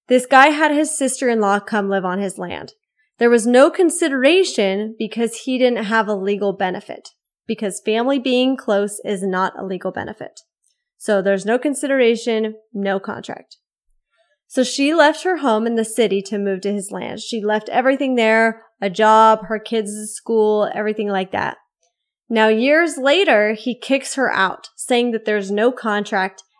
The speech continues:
and that she can't stay there. The court ruled that there was promissory estoppel because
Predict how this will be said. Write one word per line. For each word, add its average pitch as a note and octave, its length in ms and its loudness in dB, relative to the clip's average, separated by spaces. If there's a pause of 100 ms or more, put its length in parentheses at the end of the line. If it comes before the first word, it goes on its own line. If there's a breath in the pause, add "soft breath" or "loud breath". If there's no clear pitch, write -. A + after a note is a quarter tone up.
(140)
and G#3+ 140 -2
that G3 140 -4
she G#3+ 160 -6
can't - 260 -10
stay - 260 -10
there. - 260 -16 (760)
The A#3 80 -6
court C#4 320 4
ruled B3 300 4
that G#3+ 200 6
there G#3+ 180 0
was G#3+ 280 0
promissory A3 520 -2
estoppel G#3 600 -2 (400)
because G#3+ 400 -4